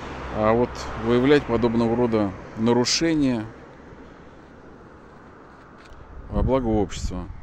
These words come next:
Пребывал я в Крыму по съёмкам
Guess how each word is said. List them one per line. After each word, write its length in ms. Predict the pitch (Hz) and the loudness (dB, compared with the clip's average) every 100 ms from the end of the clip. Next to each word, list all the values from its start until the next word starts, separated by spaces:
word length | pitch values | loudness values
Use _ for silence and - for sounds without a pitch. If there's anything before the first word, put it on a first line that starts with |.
| - - - - - - - | -2 0 0 0 0 -2 -6
Пребывал 640 | 110 113 131 135 120 104 90 - - - - - - - - | -4 0 2 4 2 0 -2 -4 -6 -8 -10 -10 -10 -10 -10
я 380 | 110 107 95 87 - - - - | -6 -4 -6 -8 -10 -8 -10 -10
в 40 | |
Крыму 440 | 107 110 104 92 - - - - - - - | -6 -4 -4 -6 -10 -16 -18 -20 -20 -20 -12
по 200 | 113 107 | -8 -8
съёмкам 600 | - 117 104 101 92 | -6 -4 -4 -6 -12